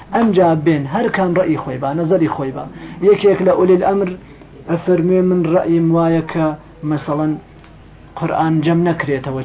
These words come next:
چون پێغەمبەری خوا خۆی نەیکردووە، ئێمەش نەیکەین، نەیکەین بە موسحەفێک واحد.» یەکێکی تر ئەفەرمێن نا، چونکە لە قورئانە دەستوراتی متعدد بە ئێمە دراوە کە ئەم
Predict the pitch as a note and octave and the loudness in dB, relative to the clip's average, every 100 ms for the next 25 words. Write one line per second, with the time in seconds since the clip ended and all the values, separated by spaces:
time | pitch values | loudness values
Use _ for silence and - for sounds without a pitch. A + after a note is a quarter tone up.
0 | - D#3 C#3+ C#3 C3+ C3+ C3 B2+ C3+ - | -8 -8 -8 -8 -8 -6 -8 -6 -8 -6
1 | C3 C3 B2 B2 C3 C#3+ D3 - - - | -8 -6 -8 -10 -10 -8 -8 -10 -18 -20
2 | - - C#3 C#3 D#3 D3+ C#3 B2 B2 B2+ | -20 -14 -6 -2 -2 -2 -6 -6 -6 -4
3 | D3 C#3+ B2 A#2+ A2+ B2+ - C3 B2+ A#2 | -4 -4 -6 -6 -6 -10 -8 -8 -8 -8
4 | B2 A2+ A2+ A2+ - - - - - - | -6 -6 -8 -14 -16 -20 -20 -20 -20 -4
5 | - G3 G#3 F3+ G3 F3+ G3 F#3+ F#3 - | 2 4 6 2 2 -2 2 2 0 -12
6 | - - - - - D#3 - E3 D#3+ F#3 | -20 -20 -20 -20 -10 -8 -2 0 0 0
7 | F#3 E3+ E3+ C#3+ B2+ - F#3+ E3 - D#3+ | 0 0 0 -2 -4 -8 -4 -4 -2 -2
8 | C#3+ C#3 C#3+ - D3 - F3 D#3+ D3 C3 | -2 -2 -4 -4 -4 -2 -2 0 -2 -4
9 | - A3+ - - D3+ - - D#3 E3 F3 | -10 -14 -12 -4 -4 -4 -4 0 2 0
10 | E3 E3 D#3+ C#3+ D#3 D#3 D3+ F3 C3 E3 | -2 -2 -4 -4 -4 -2 2 2 2 0
11 | D#3 D#3 D3+ D3+ C#3+ - D#3+ | 0 -2 0 0 0 -2 -4